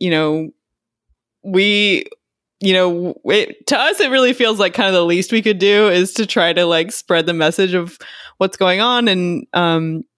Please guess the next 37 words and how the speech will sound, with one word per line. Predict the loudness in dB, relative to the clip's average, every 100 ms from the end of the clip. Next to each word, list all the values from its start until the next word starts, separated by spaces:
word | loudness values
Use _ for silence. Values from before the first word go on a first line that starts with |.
| _ _ _ _
you | -2
know, | 0
really | 2 2 0
share | 0 0 2 0
how | 0
we | -2
feel | -2 0 0
about | 0 0 0 0 -2 -6 _ _ _ _ _
the | -4 0
world | 2 0 0
today, | 0 2 4 2 2 0 0
um, | 0 -2 -2 -4
and | -4
the | 0
movement. | 2 4 4 2 2 2 0 -4 -4
And | -2 0 0 -2 -4
we | 0 2 2
were, | 2 2 2 2 2 -2 -10 -8
you | -2
know, | 0
at | 0
the | 0
beginning | 0 0 0
of | 2
this | 0 0
year, | 0 2
we, | 2 4 4 2 -2 -18 -20 _ _ _ -12
we | -2 2
were | 4 4 4 2 2 -2 -8 -6
getting | -2 0
ready | 0 0 2
to | 0
launch | 0 -2
a | -2
Patreon, | 0 0 2 2 2 2 0 0 -2 -4 -8 -10 -2
um, | 0 0 0 -2 -4 -8 -14 -20 _ _ _ _
which | -2 -2 0 -2 -2 -4